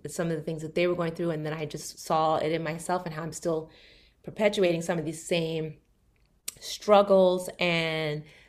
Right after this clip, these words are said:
some of the same trauma that they experienced, I'm still carrying and my daughter's even carrying. And, um,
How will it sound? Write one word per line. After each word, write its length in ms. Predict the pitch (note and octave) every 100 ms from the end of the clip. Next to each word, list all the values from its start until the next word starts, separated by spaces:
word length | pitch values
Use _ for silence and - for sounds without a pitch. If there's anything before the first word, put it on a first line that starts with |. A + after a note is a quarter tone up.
| -
some 260 | - F3+
of 80 | F3
the 120 | F3+
same 280 | F3 G3 F#3
trauma 540 | F#3 F3+ G3+ A3 E3+ D#3+
that 260 | E3 E3 -
they 140 | F3+
experienced, 720 | F#3 F#3 F3+ E3 E3 - - E3
I'm 180 | F3+
still 200 | F#3 E3+
carrying 420 | D#3 E3+ D#3 D#3 D#3+
and 100 | E3
my 120 | F#3
daughter's 400 | G3+ A#3+ G3 F3
even 180 | D3+ D3+
carrying. 540 | - D3+ D3 D3+ D3+ - - - _ F3+
And, 460 | F3 F3 E3+ E3
um, 460 | E3 D#3 D3+ D3+